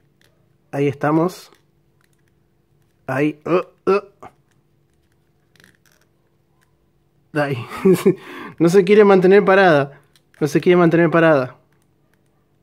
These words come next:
Quédate parada. Vamos, quédate parada, quédate parada. Tú puedes. ¿Por qué no se queda parada?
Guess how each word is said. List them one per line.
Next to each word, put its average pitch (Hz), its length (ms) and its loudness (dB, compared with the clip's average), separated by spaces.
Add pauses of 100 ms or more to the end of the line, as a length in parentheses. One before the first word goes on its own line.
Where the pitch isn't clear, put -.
(1300)
Quédate 180 280 2
parada. 151 420 0 (220)
Vamos, 147 440 -2
quédate 185 280 -4
parada, 165 340 2
quédate 190 220 0
parada. 170 300 0
Tú 196 100 0
puedes. 165 400 -2 (1200)
¿Por 311 100 -4
qué 349 60 2
no 302 60 4
se 202 120 0
queda 156 180 2
parada? 135 460 -4